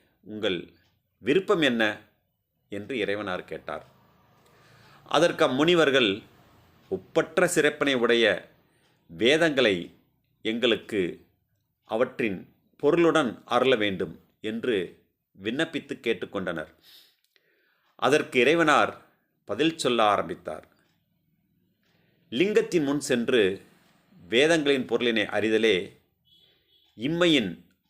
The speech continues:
போக பெற்றிருக்கும் பாசபந்தத்தை அறுக்கும் வீடு பெற்றிருக்கும் கருவியாகும். இச்சிவலிங்கமும் வேதமும் ஒன்றே.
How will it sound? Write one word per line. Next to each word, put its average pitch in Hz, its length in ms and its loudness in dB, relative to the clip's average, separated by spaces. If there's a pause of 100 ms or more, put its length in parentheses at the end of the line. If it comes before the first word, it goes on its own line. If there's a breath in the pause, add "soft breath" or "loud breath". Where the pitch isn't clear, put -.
(180)
போக 170 340 2
பெற்றிருக்கும் 104 920 -4 (680)
பாசபந்தத்தை 135 1080 0
அறுக்கும் 107 680 -4 (480)
வீடு 160 380 -2
பெற்றிருக்கும் 101 880 -4 (600)
கருவியாகும். 104 640 -2 (1400)
இச்சிவலிங்கமும் 139 1080 0 (360)
வேதமும் 131 880 0 (220)
ஒன்றே. 107 640 -4